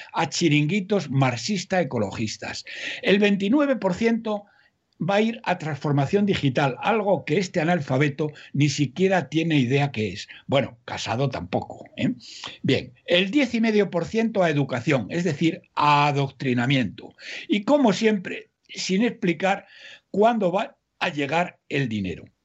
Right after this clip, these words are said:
Bien, eh, eh, fíjense, les voy a decir, para que vean la interpretación que ha, ha hecho después de esto, mm, eh, en Baleares, el gobierno socialcomunista de Baleares.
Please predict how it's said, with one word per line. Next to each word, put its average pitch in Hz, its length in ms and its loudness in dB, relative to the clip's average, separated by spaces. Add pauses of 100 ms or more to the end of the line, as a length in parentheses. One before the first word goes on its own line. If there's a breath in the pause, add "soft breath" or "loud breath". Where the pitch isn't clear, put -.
(520)
Bien, 131 320 -4 (680)
eh, 185 320 -2 (720)
eh, - 360 0
fíjense, 226 680 2 (260)
les 143 140 -2
voy 202 80 4
a 240 80 6
decir, 202 440 0 (360 loud breath)
para 120 220 0
que 123 80 0
vean 170 240 4
la 165 80 4
interpretación 117 960 -2
que 98 180 -6
ha, 131 320 0
ha 127 80 0
hecho 143 320 -2
después 127 400 -2
de 131 120 2
esto, 117 360 -8 (220)
mm, 107 600 2 (600 loud breath)
eh, 117 560 4
en 117 140 4
Baleares, 123 680 2
el 104 120 -8
gobierno 131 720 2
socialcomunista 127 1000 -2
de 123 100 0
Baleares. 98 580 -6